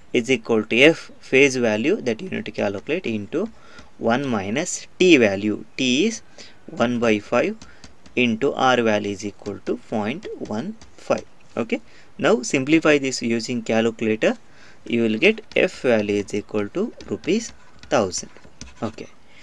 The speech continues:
next, uh, here see face value is there. Next, what you have to calculate? B D,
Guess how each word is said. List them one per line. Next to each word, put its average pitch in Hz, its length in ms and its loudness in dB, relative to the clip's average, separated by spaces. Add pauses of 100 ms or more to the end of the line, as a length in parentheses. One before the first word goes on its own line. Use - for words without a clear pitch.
(200)
next, - 460 -2
uh, 208 120 2
here 143 280 4
see 269 220 -4
face 127 340 4
value 104 320 -2
is 196 140 -6
there. 110 140 -4 (680)
Next, 139 300 2
what 143 200 8
you 139 80 6
have 135 100 2
to 127 60 -4
calculate? 127 680 4
B 131 200 8
D, 107 280 4